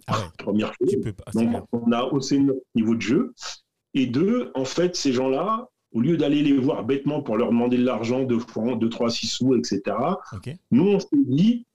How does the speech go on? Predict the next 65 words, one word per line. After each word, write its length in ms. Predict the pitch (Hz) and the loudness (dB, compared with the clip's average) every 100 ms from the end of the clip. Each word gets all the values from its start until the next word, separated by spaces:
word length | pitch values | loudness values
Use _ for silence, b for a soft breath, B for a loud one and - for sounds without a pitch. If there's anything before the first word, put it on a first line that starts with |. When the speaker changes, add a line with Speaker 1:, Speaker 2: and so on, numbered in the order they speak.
| - | -6
Speaker 2:
et 60 | |
c'est 180 | 101 117 | -2 0
là 160 | 143 202 | 2 2
où 80 | |
la 120 | 165 127 | 2 0
culture 500 | 143 120 - 139 113 | -2 -4 -2 0 0
antillaise, 600 | 117 - 117 110 95 95 | -2 2 2 2 0 0
et 120 | 92 | -2
c'est 160 | - | 0
là 120 | 107 165 | 2 4
où 120 | 151 | 4
la 100 | 120 | 2
culture 400 | - 117 - 107 | 0 -2 0 -2
africaine 480 | 107 117 117 113 107 | -2 -2 0 0 0
est 60 | |
très 180 | - 101 - - | -2 -4 -6 -6
forte, 220 | 160 175 - - _ _ _ - | -4 -4 -6 -16 _ _ _ -2
et 80 | |
c'est 200 | 113 - | 0 2
la 120 | 117 123 | 0 2
nôtre, 300 | 170 - - - | 2 0 -6 -12
donc 100 | 101 - | -12 -6
on 80 | 101 | -4
n'a 120 | 95 | -2
pas 160 | 117 | -2
à 20 | 107 | -2
se 80 | - | 0
forcer. 500 | 80 78 160 170 - _ _ _ _ - | -2 2 4 4 0 _ _ _ _ 2
Nous, 120 | 139 | 4
on 180 | 196 165 | 6 4
a, 300 | 165 180 - _ _ _ - - | 2 0 -4 _ _ _ -20 -8
par 160 | 123 107 | -4 0
l'éducation, 680 | 135 135 143 135 123 180 190 | 2 0 0 -2 0 0 0
on 120 | 123 | 0
a 20 | |
un 80 | 110 | 0
très 220 | - 151 | -2 0
grand 160 | 127 131 | 0 2
respect 380 | 135 135 - | 0 -2 -2
de 60 | 135 | 2
nos 140 | 117 | 2
aînés. 300 | 104 98 92 - _ _ _ _ | 2 0 -2 -6 _ _ _ _
Speaker 1:
C'est 80 | 131 | -8
vrai, 180 | 117 113 - - - | -6 -8 -12 -12 -4
Speaker 2:
Même 80 | 110 | -2
si 60 | |
Speaker 1:
effectivement. 340 | - - 127 113 | -2 -2 -2 -2
Speaker 2:
ça 60 | |
se 40 | - | 0
perd 220 | 127 117 | 0 0
un 80 | 113 | -2
petit 100 | 117 | -4
Speaker 1:
Ouais, 140 | 120 | -4
c'est 80 | 143 | 2
Speaker 2:
peu. 80 | 165 | 2
Speaker 1:
nos 80 | |
valeurs, 300 | 120 135 147 | 2 -2 -6
c'est 100 | - | -6
une, 60 | 135 | -8
c'est 120 | - 147 | -6 -6
une 100 | 156 | -4
de 100 | 151 | -2
nos 120 | 147 | -4
valeurs, 200 | 139 123 | -4 -6
effectivement. 460 | 120 - 117 95 | -8 -8 -8 -8